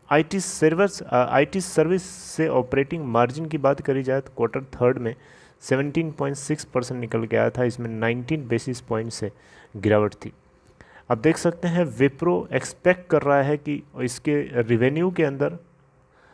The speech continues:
टू थाउजेंड सिक्स हंड्रेड नाइंटी टू मिलियन डॉलर से लेके टू थाउजेंड सेवन हंड्रेड फ़ोर्टी फ़ाइव मिलियन डॉलर तक की रेंज में आ सकता है इसके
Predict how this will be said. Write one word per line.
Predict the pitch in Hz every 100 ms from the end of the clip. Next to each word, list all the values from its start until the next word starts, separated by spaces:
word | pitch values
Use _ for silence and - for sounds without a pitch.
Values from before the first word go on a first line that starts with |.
| _ _ _ _ _ _
टू | 196 208
थाउजेंड | 156 165 165 180
सिक्स | 175 - - 202 -
हंड्रेड | 170 165 175 143
नाइंटी | 113 113 151 156 175
टू | - 180
मिलियन | 143 120 139 151 143
डॉलर | 123 131 147
से | 139
लेके | 127 131 131
टू | - 156 143
थाउजेंड | 127 139 139
सेवन | - 127 131
हंड्रेड | 127 131
फ़ोर्टी | 123 127 127 143
फ़ाइव | 127 120 120
मिलियन | 107 104 117 120
डॉलर | 110 107 120 - _ -
तक | 123 -
की | 117
रेंज | 107 107 117 110
में | 110
आ | 107 113
सकता | - 113 - 101
है | 98 _ - - -
इसके | 127 -